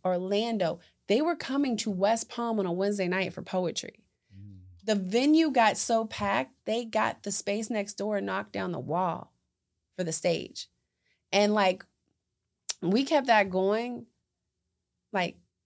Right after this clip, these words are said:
Speaker 1: fifteen years almost, just that one event. Like, I had multiple other events. I had the Art of Poetry. I had Rewind with Will the Real One, rest in peace.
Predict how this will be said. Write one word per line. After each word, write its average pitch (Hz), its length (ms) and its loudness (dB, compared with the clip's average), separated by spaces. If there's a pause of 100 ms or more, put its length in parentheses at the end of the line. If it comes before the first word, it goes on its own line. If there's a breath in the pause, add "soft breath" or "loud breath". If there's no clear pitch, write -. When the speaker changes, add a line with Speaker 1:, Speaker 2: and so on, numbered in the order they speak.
(160)
Speaker 1:
fifteen 240 460 -2
years 262 280 2
almost, 277 560 -4
just 240 260 0
that 214 180 2
one 214 160 0
event. 185 360 0
Like, 180 160 2
I 208 120 6
had 247 240 2
multiple 220 520 -2
other 196 300 0
events. 185 380 -2
I 170 80 -4
had - 80 -8
the - 120 -12
Art 147 160 -2
of 151 80 -10
Poetry. 247 720 2
I 139 80 2
had 165 240 -6
Rewind 240 800 0
with 180 180 0
Will 190 240 2
the 170 120 -2
Real 214 200 0
One, 214 220 0
rest 185 260 0
in 175 80 -6
peace. 220 460 -4